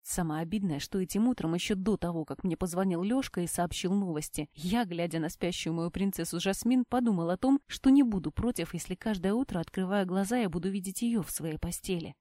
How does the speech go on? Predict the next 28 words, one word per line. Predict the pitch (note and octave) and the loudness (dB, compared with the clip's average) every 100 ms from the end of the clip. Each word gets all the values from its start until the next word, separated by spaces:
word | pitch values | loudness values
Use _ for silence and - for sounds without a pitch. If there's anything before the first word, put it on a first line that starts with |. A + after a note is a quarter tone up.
| - | -2
И | |
даже | A3+ G3+ G3 | 2 2 2
если | G#3 - | 0 -2
для | F#3 G3+ G3+ | -2 0 2
этого | G3+ G3 | 2 2
мне | G3 | 2
понадобится | G3 G3+ G3 F3 F#3+ - | 2 2 2 0 -4 0
надеть | G3+ F#3 G3 | 2 2 0
ей | G3+ | 0
на | G3 | 0
пальчик | G#3 G#3+ F#3+ G3+ | 2 0 0 -6
колечко, | - A#3 G#3 - - - _ | -2 0 0 -4 -8 -12 _
почему | - - G#3+ F#3 | 0 4 6 4
бы | E3+ A3+ | 4 4
и | |
нет? | B3+ G#3 - - _ _ - | 4 2 -2 -16 _ _ -4
Но | G3+ | -2
разве | F3 F3+ | 0 -4
кто-то | - - F3+ D3+ | -8 -6 -6 -6
теперь | - F3 D#3+ | -6 -4 -4
поверит | - D#3+ A3 B3+ | -2 -2 0 -2
в | - | -4
то, | - F#3 | -4 -4
что | - | -4
я | D#3+ E3+ | -4 -4
сделаю | D#3+ F#3 E3 D#3+ | -2 -2 -2 -4
это | D#3+ F3 | -4 -2
добровольно? | F3 F#3 G3+ G3+ E3 - | 0 0 0 -2 -2 -4